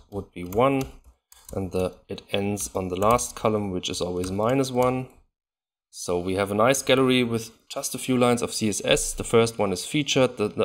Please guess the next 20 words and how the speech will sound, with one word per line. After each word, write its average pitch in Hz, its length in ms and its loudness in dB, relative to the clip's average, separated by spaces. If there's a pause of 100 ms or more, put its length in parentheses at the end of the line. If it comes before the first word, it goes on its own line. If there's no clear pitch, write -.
(100)
uh, 92 120 0
the 110 140 0
other 107 140 2
ones 104 260 0
are 95 120 2
below 123 300 4
it. 147 200 4 (540)
Um, 120 520 4 (300)
you 120 80 -12
can 113 140 2
click 139 240 2
on 110 120 4
the 107 120 0
images, 151 480 2
you 113 60 0
get 113 300 2
to 110 100 -2
the 98 140 -8 (120)
big 139 200 -4
ones. 143 600 2